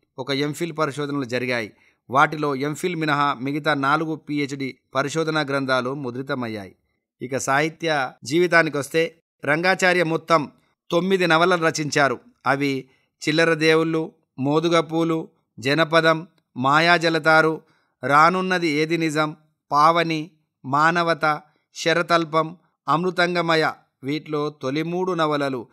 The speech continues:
తెలంగాణ జనజీవితాన్నిలను చిత్రించిన పీరియాడికల్ నవలలుగా గుర్తింపు పొందాయి.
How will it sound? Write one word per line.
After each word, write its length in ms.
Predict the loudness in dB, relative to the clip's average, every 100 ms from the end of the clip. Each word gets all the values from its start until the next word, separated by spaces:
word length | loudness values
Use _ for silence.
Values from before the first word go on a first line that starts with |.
| _ _ _
తెలంగాణ 640 | -2 0 0 2 2 2
జనజీవితాన్నిలను 1300 | -2 -4 -4 -2 -2 -2 0 2 2 0 -4 -6 -6
చిత్రించిన 720 | -10 -10 -10 -6 -4 -4 -4 -8 _ _
పీరియాడికల్ 680 | -4 0 2 2 2 0 0
నవలలుగా 420 | 0 0 -2 -2
గుర్తింపు 480 | -4 -6 -8 -10 -10
పొందాయి. 440 | -8 -6 -4 -6